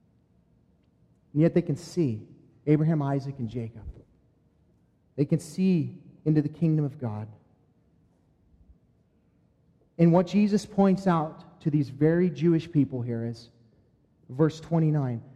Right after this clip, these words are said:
"And people will come from east and west and from north and south to recline, and recline at the table of the kingdom of God." What is Jesus saying?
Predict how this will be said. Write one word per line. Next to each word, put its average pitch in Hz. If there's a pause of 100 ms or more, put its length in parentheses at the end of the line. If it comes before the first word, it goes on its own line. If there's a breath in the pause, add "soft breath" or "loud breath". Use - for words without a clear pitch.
(160)
"And 151
people 190
will 170
come 190
from 165
east 202
and 151
west 185
and 160
from 143
north 180
and 180
south 120 (400 loud breath)
to 156
recline, 160
and 151
recline 165
at 156
the 143
table 151
of 131
the 123
kingdom 127
of 120
God." 117
What 151
is 175
Jesus 147
saying? 107